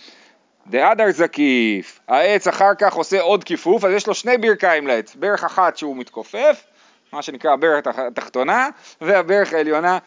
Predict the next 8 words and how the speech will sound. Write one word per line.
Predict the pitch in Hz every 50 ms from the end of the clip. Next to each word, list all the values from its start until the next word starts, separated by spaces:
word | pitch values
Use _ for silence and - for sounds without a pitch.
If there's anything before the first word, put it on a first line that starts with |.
| _ _ _
שהוא, | - - 147 160 175 175 175 - - 135
אה, | 131
אה, | 139 143 143 147 131 139 135 135 131 131 131 131 131 135 135
עולה | 139 151 180 190
שוב | 185 - 208 180 147
פעם | 170 165 151 143
למעלה. | 143 143 143 131 117 104 92 87 82
ואז, | 123 - - - 196 240 240 180 143 113 -